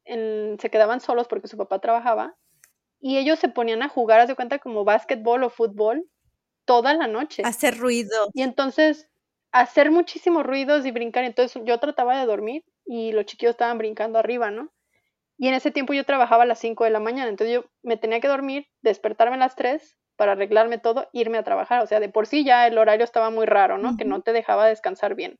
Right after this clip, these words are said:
Speaker 1: Y después de eso los niños todo el tiempo brincando, entonces, pues, duré como dos semanas que no podía dormir, que nada más dormía como dos horas, así me iba a trabajar.
Speaker 2: Ajá.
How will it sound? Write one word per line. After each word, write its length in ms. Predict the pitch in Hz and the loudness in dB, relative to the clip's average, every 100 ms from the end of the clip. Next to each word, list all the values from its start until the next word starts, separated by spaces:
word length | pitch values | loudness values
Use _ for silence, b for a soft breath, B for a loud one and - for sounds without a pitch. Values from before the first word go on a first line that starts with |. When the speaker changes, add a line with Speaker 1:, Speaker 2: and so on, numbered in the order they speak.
| _ _ _ _ _ _ _ _ _ | _ _ _ _ _ _ _ _ _
Speaker 1:
Y 60 | 226 | 2
después 300 | 220 - 262 | 4 2 0
de 80 | |
eso 140 | 277 320 | 2 2
los 120 | 294 | 2
niños 340 | 226 240 262 247 _ - | 0 -4 -6 -10 _ -2
todo 140 | 262 | 0
el 80 | 262 | 0
tiempo 200 | 269 285 | -4 -4
brincando, 420 | 254 226 277 277 | -4 -4 -4 -4
entonces, 580 | 214 226 214 262 233 - - _ _ _ _ _ _ _ _ _ _ | -6 -6 -4 -4 -4 -6 -20 _ _ _ _ _ _ _ _ _ _
pues, 180 | 233 226 | 4 8
duré 440 | 220 226 233 262 | 8 8 8 6
como 220 | 285 277 240 | 2 0 0
dos 120 | 233 | 0
semanas 340 | 262 247 247 | -2 -4 -4
que 60 | 233 | -6
no 100 | 214 | -2
podía 200 | 240 233 | 4 4
dormir, 400 | 220 214 269 339 - _ _ _ _ _ _ _ _ _ _ _ - | 4 0 -2 -4 -6 _ _ _ _ _ _ _ _ _ _ _ -6
que 100 | 220 | -2
nada 140 | 220 | 0
más 100 | 226 | 2
dormía 240 | 226 214 | 2 0
como 180 | 208 226 | -2 0
dos 220 | 202 208 | 0 2
horas, 260 | 214 226 277 | 4 4 2
así 200 | 214 214 | -2 -2
me 80 | 214 | 2
iba 80 | 226 | 2
a 40 | |
trabajar. 420 | 220 190 196 - 240 | 2 -4 -2 -2 -2
Speaker 2:
Ajá. 360 | 254 254 254 | -2 -6 -10